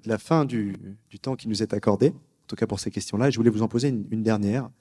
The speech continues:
à tous les deux. Comme vous le savez, le wagon ne forme pas seulement des développeurs, mais aussi des futurs entrepreneurs. Et je voulais vous demander si vous aviez un conseil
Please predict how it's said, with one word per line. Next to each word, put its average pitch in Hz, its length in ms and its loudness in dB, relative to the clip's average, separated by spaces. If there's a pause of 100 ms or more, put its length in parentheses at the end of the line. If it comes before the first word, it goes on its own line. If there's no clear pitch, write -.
(160)
à - 60 -4
tous 147 120 -2
les 131 100 10
deux. 131 180 4 (340)
Comme 123 140 -10
vous 113 80 -6
le 107 60 -10
savez, 113 280 0
le 113 80 2
wagon 104 460 0
ne 92 120 -10
forme 98 200 -4
pas 98 120 -2
seulement 107 280 -2
des 101 80 0
développeurs, 104 460 0
mais 98 80 -4
aussi 92 160 -6
des 95 100 -6
futurs - 280 -10
entrepreneurs. 104 600 -2 (640)
Et 98 520 0 (240)
je 104 160 -6
voulais 117 100 2
vous 127 120 2
demander 104 380 2 (360)
si - 200 -10
vous 101 120 2
aviez 117 260 4 (300)
un 135 140 0
conseil 110 580 -2